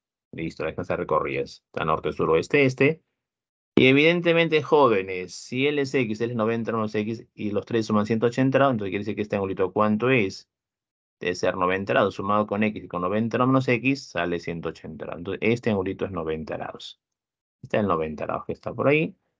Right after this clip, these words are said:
Y este sería, pues, si él es X, si él es noventa grados por acá, este sería noventa grados menos X. Y si es noventa grados menos X y todo es noventa grados, pues este sería X. Ahí está X, ¿ah? Y listo. Y la distancia entre P y Q, que sea a kilómetros, a kilómetros. P-, pero por dato dice,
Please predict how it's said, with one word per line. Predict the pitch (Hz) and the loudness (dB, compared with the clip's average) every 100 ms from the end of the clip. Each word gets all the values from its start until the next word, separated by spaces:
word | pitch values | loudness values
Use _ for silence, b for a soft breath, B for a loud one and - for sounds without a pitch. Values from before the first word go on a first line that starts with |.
| _ _ _ _ _ _ _ - | _ _ _ _ _ _ _ 2
Y | 170 | 6
este | 170 160 | 8 8
sería, | 135 131 127 | 8 6 6
pues, | 107 113 110 107 | 4 2 4 2
si | - 104 101 | -4 -6 -2
él | 107 | 0
es | 107 | 2
X, | 120 98 | 0 0
si | 107 | -2
él | 107 | 0
es | |
noventa | 110 110 120 120 | 0 0 0 2
grados | 120 113 | 2 2
por | 120 117 | 0 0
acá, | 127 135 | 2 2
este | 107 104 95 | 0 -4 -4
sería | 95 95 | -2 -2
noventa | 90 85 87 87 95 | -4 -4 -6 -6 -4
grados | 95 | 0
menos | 113 123 | 0 2
X. | 135 127 147 160 - _ _ _ _ _ - | 2 2 -2 -6 -12 _ _ _ _ _ -14
Y | 110 | -4
si | |
es | 107 | -2
noventa | 104 104 107 | 0 2 2
grados | 104 | 2
menos | 107 107 | 0 0
X | 98 87 | -2 -2
y | 87 | -4
todo | 95 107 | 0 2
es | |
noventa | 113 113 123 127 | 4 4 4 4
grados, | 120 117 | 2 2
pues | 90 | -2
este | 90 95 90 | -6 -6 -6
sería | 78 82 71 | -4 -6 -6
X. | 69 67 | -10 -12
Ahí | 80 80 | -8 -6
está | 78 - 76 | -8 -6 -6
X, | 71 76 - | -6 -8 -6
¿ah? | 98 127 131 _ | -2 -2 -6 _
Y | - 82 | -10 -8
listo. | - - - _ _ _ _ _ _ _ _ _ _ | -8 -10 -18 _ _ _ _ _ _ _ _ _ _
Y | 123 | 2
la | 127 | 6
distancia | 127 - 175 175 135 123 | 4 4 4 6 4 2
entre | 110 107 110 | 2 2 0
P | 107 147 | 2 0
y | 135 | 0
Q, | 156 180 196 117 | 0 0 0 -6
que | 113 107 | -8 -6
sea | 120 117 120 | -2 -2 0
a | 127 131 | -2 -2
kilómetros, | 147 160 196 190 156 123 110 113 107 95 92 - | -2 2 4 2 2 0 2 2 4 4 0 -4
a | 131 139 131 | 0 0 0
kilómetros. | 123 101 92 95 | -4 -6 -8 -8
P-, | 110 110 | -8 -6
pero | 135 131 | -2 -2
por | 143 160 | -2 -2
dato | 180 165 | -2 -2
dice, | 117 107 - | -4 -4 -10